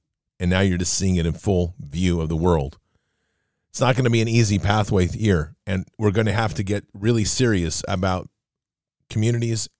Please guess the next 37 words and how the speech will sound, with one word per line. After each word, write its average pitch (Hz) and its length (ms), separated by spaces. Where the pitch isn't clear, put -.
and 92 320
the - 120
seven 101 320
pillars 92 320
of 82 80
county 90 260
by 85 160
county. 85 380
This 101 180
fight 113 260
is 92 120
gonna 95 160
come 104 160
down 95 260
to 80 60
county 87 260
by 80 160
county. 73 320
Now, 98 300
as 110 180
we 107 60
make 120 200
that 127 260
pivot, 104 340
I 101 60
wanna 104 180
s-, 90 120
talk 110 200
about 98 200
something 92 480
more 92 180
personal 98 520
to - 100
Bard's 90 360
Nation 90 580
right 87 180
now. 73 200